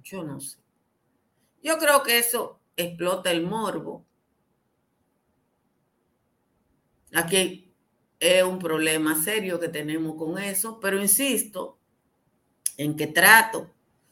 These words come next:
de que cuando yo hago un resumen y cuando hablo con ustedes, tratar los temas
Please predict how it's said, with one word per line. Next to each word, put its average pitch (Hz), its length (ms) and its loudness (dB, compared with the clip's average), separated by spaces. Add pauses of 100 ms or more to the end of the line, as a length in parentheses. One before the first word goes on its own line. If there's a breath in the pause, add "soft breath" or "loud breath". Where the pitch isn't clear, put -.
(1500)
de 151 380 2
que 143 340 0
cuando 135 300 2
yo 156 180 2
hago 214 160 0
un 254 80 0
resumen 214 560 0
y 135 140 -6
cuando 135 260 -4
hablo 202 300 2
con 202 160 -6
ustedes, 147 560 -2 (120)
tratar 175 600 4
los 170 240 -6
temas 165 500 -4